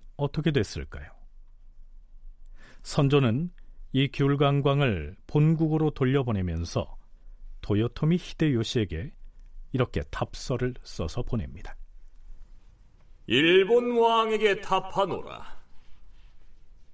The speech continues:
Speaker 2: 뱃길이 너무 멀고 아득하여서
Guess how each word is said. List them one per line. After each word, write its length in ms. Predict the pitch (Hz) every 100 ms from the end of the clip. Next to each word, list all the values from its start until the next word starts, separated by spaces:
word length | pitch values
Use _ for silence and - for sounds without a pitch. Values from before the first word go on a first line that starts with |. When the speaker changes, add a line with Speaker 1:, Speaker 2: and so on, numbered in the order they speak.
| - - - -
Speaker 2:
뱃길이 540 | - 202 202 196 180 170
너무 340 | 160 175 175
멀고 840 | 165 170 170 170 165 160 147 98 120
아득하여서 1000 | 156 156 190 - - 202 202 - -